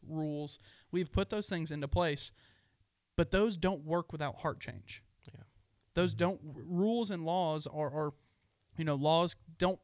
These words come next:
Speaker 1: change what we believe. If, if a law is passed, there's several laws that I don't agree with, that don't change my belief in who God is.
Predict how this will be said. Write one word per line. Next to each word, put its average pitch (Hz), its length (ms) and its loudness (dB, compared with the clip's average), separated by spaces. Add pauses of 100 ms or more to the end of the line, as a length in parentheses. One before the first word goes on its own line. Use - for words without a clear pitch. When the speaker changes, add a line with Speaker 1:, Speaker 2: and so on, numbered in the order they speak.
Speaker 1:
change 175 420 2
what 165 180 0
we 185 100 -2
believe. 147 520 -4 (440)
If, 151 160 -2
if 156 160 -2
a 147 60 -2
law 147 360 -2
is 156 80 -4
passed, - 540 10 (720)
there's 165 180 0
several 160 260 2
laws 139 260 -2
that 156 140 2
I 151 120 4
don't 156 200 0
agree 156 280 0
with, 151 240 -2
that 160 100 2
don't 156 160 -2
change 160 340 -2
my 143 120 -4
belief 147 320 -4
in 151 60 -4
who 151 120 -2
God 143 220 0
is. 151 260 0